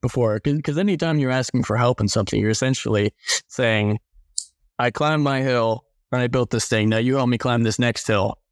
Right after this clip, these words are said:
to, to, you know, get this thing somewhere." Uh, so, so when you get pushback on your idea, maybe first, before you can, can, before you think that someone is just out to get you, or they don't like the idea, or they don't like innovation, or, or what have you,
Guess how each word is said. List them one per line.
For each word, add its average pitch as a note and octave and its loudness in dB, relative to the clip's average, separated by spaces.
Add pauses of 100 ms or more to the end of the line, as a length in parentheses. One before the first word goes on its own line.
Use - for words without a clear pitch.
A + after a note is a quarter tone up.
(140)
to, G#2+ 2
to, A2 -2 (140)
you B2 0
know, G#2+ 2
get B2 0
this A#2+ -4
thing A2 0
somewhere." G#2+ 0 (380)
Uh, - 0 (120)
so, - -4
so C#3 -2
when C#3+ 0
you E3+ 0
get - -2
pushback B2+ -2
on A#2+ 2
your G#2+ 2
idea, G#2 2
maybe A2 2
first, C3+ -2 (360)
before C3+ -2
you B2 0
can, B2 2 (340)
can, - 2 (220)
before F3 -2
you D#3+ 0
think C#3 -2
that A#2 -2
someone B2 0
is A2 -2
just A2+ -6
out A#2+ 0
to G2 -4
get G#2 0
you, A2 0
or G#2+ 2
they G2+ 0 (880)
don't D3 0
like C3+ -2
the B2+ 0
idea, A#2 2
or A2+ 2
they A2 0 (260)
don't A#2 2
like A2+ 0
innovation, A2 2
or, G#2+ 0
or A#2 2
what A2+ 2
have A2+ 0
you, A2+ 2